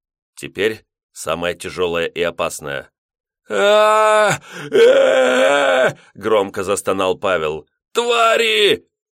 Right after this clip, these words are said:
"Пашка, ничего не говори, береги силы", прервал я стоны раненого. "Леха, колей ему противошоковое и дай в зубы свернутый берет. Павла,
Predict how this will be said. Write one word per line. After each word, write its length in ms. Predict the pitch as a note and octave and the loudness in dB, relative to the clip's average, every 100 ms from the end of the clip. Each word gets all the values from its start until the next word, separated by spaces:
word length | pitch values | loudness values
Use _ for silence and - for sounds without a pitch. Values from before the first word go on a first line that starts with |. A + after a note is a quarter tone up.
| _ _ | _ _
"Пашка, 680 | E2 F2 - G#2 F#2+ E2 - | -4 -2 -4 -2 -2 -4 -8
ничего 580 | E2 F2 G2 - G2+ G#2 | -16 -8 -8 -4 -2 -2
не 120 | A2 G#2 | -2 0
говори, 600 | A2 A2 G#2 F#2+ E2 - | 2 2 0 -2 -4 -10
береги 460 | E2 F#2+ G#2+ G#2 A#2+ | -6 -4 -2 -2 -4
силы", 540 | - G#2+ F#2 E2 D2+ _ - | -4 -4 -4 -6 -10 _ -6
прервал 420 | F#2+ G2 G2+ G2 | -4 -2 0 0
я 160 | G2+ G2 | -2 -4
стоны 340 | - G2 G2 | -4 -2 -2
раненого. 560 | F#2+ F2 E2+ D#2 D2+ _ _ _ _ | -2 -4 -8 -8 -8 _ _ _ _
"Леха, 400 | - F#2+ A2+ G2+ | -4 -2 -2 -4
колей 280 | F#2 G#2+ A2+ | -4 -2 -2
ему 180 | A2+ A2 | -4 -4
противошоковое 880 | G#2+ G2+ G#2 - C3+ - E2+ D#2+ - _ _ | -4 -2 -4 -2 -4 -4 -4 -4 -6 _ _
и 140 | D#2 F#2 | -10 -4
дай 220 | B2 B2+ | -2 -2
в 80 | G#2 | -2
зубы 280 | A2+ B2+ | -6 -4
свернутый 520 | A2 A2+ A2+ A2 G#2 G2 | -6 -4 -2 -2 -6 -6
берет. 420 | G2 F2+ D2 _ _ _ _ - | -2 -2 -4 _ _ _ _ -4
Павла, 400 | G2 F#2+ D2+ | -2 -2 -6